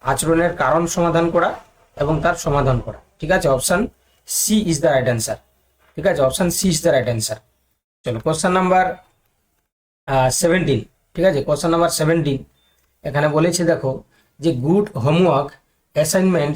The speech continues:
should be dash, তাই না? একজন, আহ, বলছে যে একটি ভালো বা-,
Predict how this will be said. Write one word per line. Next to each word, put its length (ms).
should 280
be 60
dash, 200
তাই 180
না? 60
একজন, 280
আহ, 340
বলছে 220
যে 80
একটি 160
ভালো 220
বা-, 180